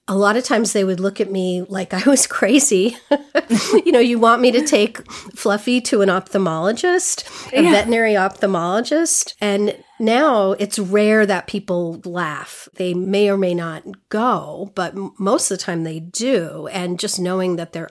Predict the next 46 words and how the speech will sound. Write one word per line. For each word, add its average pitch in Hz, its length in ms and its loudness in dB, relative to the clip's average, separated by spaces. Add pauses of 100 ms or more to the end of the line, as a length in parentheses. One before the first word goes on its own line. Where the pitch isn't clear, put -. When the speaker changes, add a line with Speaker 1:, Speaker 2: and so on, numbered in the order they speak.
Speaker 1:
are 196 140 -2
specialists, - 880 -6 (340)
most 196 340 0
people 175 400 -6
are 165 340 -8 (260)
much 202 260 -4
more 190 120 2
knowledgeable 185 960 -2
about 202 360 -6
that. 220 240 -2
They're 175 120 -4
much 160 300 -8
more 165 160 -6
savvy, 165 520 -6
and 165 140 -6
they 165 120 -6
know 165 200 -6
that 156 200 -14
there 147 140 -12
are 151 60 -12
specialists - 560 -10
for 156 140 -16
different 147 500 -16
things. - 460 -18 (180)
I 226 40 -2
think 233 180 2
what 247 160 2
people 294 300 0
don't 185 280 -2
realize 190 460 0
cost-wise 196 680 -6
is 170 140 -6
that 170 260 -8
we 226 160 -2
don't 196 180 -2
have 175 180 -8
a 175 40 -8
lot 170 220 -8
of 156 140 -12
control 170 640 -8
over 202 380 -4
a 196 100 -8
lot 196 240 -6
of 202 120 -10
the 208 80 -10
costs. - 760 -10